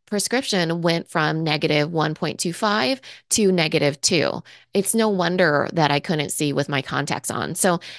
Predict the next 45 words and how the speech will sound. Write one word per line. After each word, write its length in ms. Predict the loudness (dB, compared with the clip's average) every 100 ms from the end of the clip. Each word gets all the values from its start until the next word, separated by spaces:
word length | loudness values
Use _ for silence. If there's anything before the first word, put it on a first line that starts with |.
| -4
anyways, 560 | 0 2 4 4 2 -2
all 240 | -4 -2 0
that 180 | -2 -2
to 120 | -4
say 500 | -2 0 0 0 -4 -12 -8 4
is 260 | 4 4
that 300 | 2 0 0
when 240 | 0 0 0
you 140 | -2
start 420 | -2 -2 -2 -4 -10 _ _ _ _
doing 380 | 2 4 6 2
that 340 | 0 0 -2 -2
reminder 540 | 0 2 2 0 0
to 160 | -2 -2
yourself, 440 | -2 -2 -2 -2 -4 -14 -20 _ -2
getting 340 | 4 4 4 2
everything 520 | 0 2 0 -2 -4
done 260 | -2 -2 -2
in 140 | -6
quarter 420 | -4 -2 0 0
one, 440 | 0 0 0 -2 -4 -10 -4
then 140 | 0 2
you 80 |
don't 140 | 2 2
have 120 | 0
to 100 | 0
worry 300 | 2 2 4
about, 280 | 4 4 2
"When 160 | 2 2
did 140 | 2
I 100 | 0
get 160 | -2 -4
this 160 | -4
done? 240 | 0 2 2
I 180 | 0 -2
think 200 | -2 0
I 120 | 0 -2
got 180 | -2
it 100 | -2
done 220 | -2 -4 -2
that 180 | -4
time," 320 | -2 -2 -2 -4 -10 -20 -20 -2
or, 280 | 2 4 4
you 180 | 2 2
know, 340 | 2 2 0